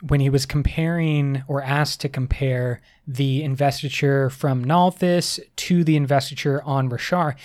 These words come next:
is he said that part of what endowment has done with the breath system and the way that it can only be transferred willingly,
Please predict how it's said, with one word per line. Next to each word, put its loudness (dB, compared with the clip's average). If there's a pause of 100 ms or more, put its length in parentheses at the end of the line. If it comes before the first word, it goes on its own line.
(180)
is -4
he 0
said 0
that -4
part 0
of 0 (160)
what 4
endowment 0
has -2
done 2
with 0
the -2 (280)
breath 2 (120)
system -2 (360)
and 4
the 8
way 6
that 4
it 2
can 0
only 2
be 0
transferred 0
willingly, 4